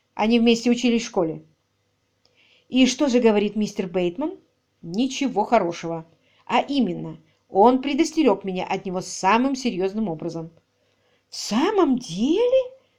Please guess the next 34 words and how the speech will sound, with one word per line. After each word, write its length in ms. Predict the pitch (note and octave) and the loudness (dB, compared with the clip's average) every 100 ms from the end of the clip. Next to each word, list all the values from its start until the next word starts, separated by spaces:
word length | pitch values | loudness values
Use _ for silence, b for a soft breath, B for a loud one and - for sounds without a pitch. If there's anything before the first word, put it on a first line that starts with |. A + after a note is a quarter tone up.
| _ | _
задумчиво 580 | E3 F#3+ E3 B3+ D#4 F4 | -4 -2 0 -2 0 -2
спросила 440 | E4 G3 G#3 B3+ | -4 -8 -4 -2
леди 240 | G#3+ F#3+ G3+ | -2 -4 -8
Кут. 240 | - D#3 _ _ _ _ | -10 -14 _ _ _ _
«Я 180 | F#3+ - | -4 0
очень 280 | A#3 A#3+ A#3 | 0 0 0
высоко 320 | G#3+ A3+ A3+ | 0 -2 0
ценю 300 | A3 A#3 A#3+ | -2 0 0
мнение 340 | E4+ F#3+ F3 F3 | 0 -2 -4 -4
Бейтмана. 540 | F3 F3 E3+ E3+ E3 - _ _ _ | -4 -6 -6 -8 -10 -16 _ _ _
Не 140 | C4+ D4+ | -2 -2
помню, 360 | C#4+ C4+ F#3+ | 2 2 2
чтобы 280 | F3+ G3 F3+ | -4 -4 -4
он 120 | F#3 | -4
когда-нибудь 720 | D#3+ D4 G3 F3 G#3+ G3+ F#3+ | 0 -2 0 0 2 0 -2
ошибался». 600 | F#3 - D#3+ D#3 D#3 D3+ D#3 _ _ B B B B B B B C#3 | -6 -6 -6 -8 -10 -14 -16 _ _ B B B B B B B -14
«Господи!» — 760 | F#3 A#3 B4+ B4+ - A#3+ A3 G#3 | -6 2 2 2 -2 0 2 0
сполошилась 580 | - G3+ G3 G3+ G3 | 0 0 2 0 0
леди 200 | G3 F#3+ | -2 -4
Кут. 280 | F#3+ G3 F#3+ b b b | -6 -8 -8 b b b
«Какую 600 | - D4 C#4+ - A4+ C#5+ | 4 4 4 2 4 4
же 120 | G4+ F#4 | 4 2
глупость 540 | C4+ A4 B4 G4 - | 4 4 4 2 2
я 120 | G4 | 2
сделала! 600 | D#4 G#3+ B3 B3 A#3 A3+ A3+ b b b b b - | 2 0 0 2 0 -4 -12 b b b b b -6
Ни 320 | E4+ B4+ G4+ | -2 2 4
за 120 | G4 | 4
что 280 | E4 - E4+ | 2 0 2
не 120 | G4 | 2
стала 320 | G#4+ A4+ G#4 | -2 0 0
бы 120 | G4+ G4+ | 0 0
приглашать 520 | F4 E4+ E4+ A#3+ G#3+ | 2 2 2 2 2
этого 260 | G#3+ G#3 | -2 -4
Тесайгера, 600 | G3+ A#3+ A3+ F#3+ G3 C4+ | -4 -4 0 2 0 -2